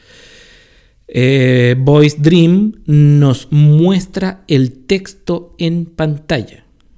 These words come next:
Esta es una aplicación mucho más, eh, completa que la anterior, porque la anterior solamente se concentraba en el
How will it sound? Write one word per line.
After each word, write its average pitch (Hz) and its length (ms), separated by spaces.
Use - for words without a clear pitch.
Esta - 240
es 139 60
una 156 180
aplicación 156 720
mucho 156 560
más, 151 640
eh, 120 640
completa 135 800
que 131 100
la 120 100
anterior, 120 220
porque 131 160
la 120 60
anterior 123 240
solamente 160 640
se 151 140
concentraba 135 580
en 143 80
el 131 180